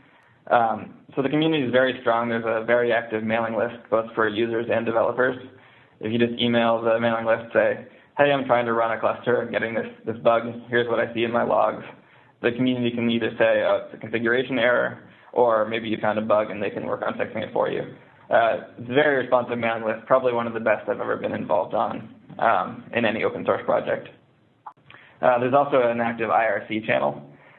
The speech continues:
So if anybody is, uh, an I R C user, check out hash H base on Freenode. Most of the H base developers are in there all day long, every day.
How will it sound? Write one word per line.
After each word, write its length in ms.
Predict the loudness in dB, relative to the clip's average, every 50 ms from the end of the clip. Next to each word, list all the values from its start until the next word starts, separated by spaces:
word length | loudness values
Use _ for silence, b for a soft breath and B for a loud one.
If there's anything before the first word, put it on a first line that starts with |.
| B B B 2
So 60 | 2
if 100 | 2 2
anybody 520 | 2 0 0 2 2 2 2 0 0 -2 -2
is, 340 | -2 -2 -2 -2 -2 -2 -2
uh, 380 | -2 0 -2 -2 -4 -6 -4
an 40 | -2
I 140 | 0 2 2
R 140 | 0 0 -2
C 80 | -2 -2
user, 460 | -2 -2 -2 -2 -2 -4 -4 -6 B B B B B B
check 160 | 0 0 2 4
out 240 | 2 2 2 0
hash 320 | 2 2 4 4 2 0 -4 -8
H 140 | -8 -8 -4 -2
base 180 | 0 0 0 0 -4 -10 -18 -14 -4 0
on 260 | 0 0 0 0 -4
Freenode. 540 | -4 -2 0 0 0 0 -2 -4 -10 -14 -18 -20 _ b b b b b b b b b b b b
Most 280 | 2 2 2 2 0
of 60 | -2
the 80 | 0 0
H 200 | 0 0 0 0
base 160 | 0 0 0 0
developers 520 | 2 2 4 4 2 2 0 0 2 2
are 140 | 0 0 0
in 120 | 0 0 0
there 200 | 0 0 2 2
all 120 | 2 2
day 140 | 2 2 2
long, 240 | 4 4 2 2 0
every 200 | -2 -2 0 0
day. 280 | 0 0 0 -2 -6